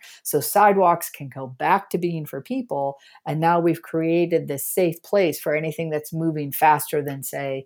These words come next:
you know, five or six miles an hour, which includes people who are running really fast 'cause they hate running on the sidewalk. So let's start imagining our cities on this on-demand micro mobility, and then think about what that means for first mile, last mile.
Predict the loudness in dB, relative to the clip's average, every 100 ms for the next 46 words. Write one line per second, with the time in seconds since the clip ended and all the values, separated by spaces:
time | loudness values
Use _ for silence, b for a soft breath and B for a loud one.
0 | b b b -8 -6 -6 0 2 4 2
1 | -4 -6 -6 -4 -2 -2 -4 0 2 2
2 | 2 2 2 2 2 2 2 0 0 2
3 | 4 6 6 6 4 4 2 2 4 4
4 | 4 2 -4 0 2 2 4 2 2 -4
5 | -6 -8 -10 -8 -8 -8 -10 -12 -12 B
6 | B B -4 2 4 4 4 4 6 6
7 | 4 2 0 -2 -4 -4 -4 -6 -4 -2
8 | 0 0 -2 -6 -6 -8 -4 0 0 0
9 | 0 0 -2 -2 -4 -4 -4 -4 -6 -6
10 | -8 -10 -8 -6 0 2 2 0 -2 B
11 | B B 0 4 4 2 0 2 2 4
12 | 4 4 0 0 0 0 0 0 0 -2
13 | -4 -6 -4 -2 -4 -4 -2 -2 -2 0
14 | 2 0 -4 -6 -6 -8 -10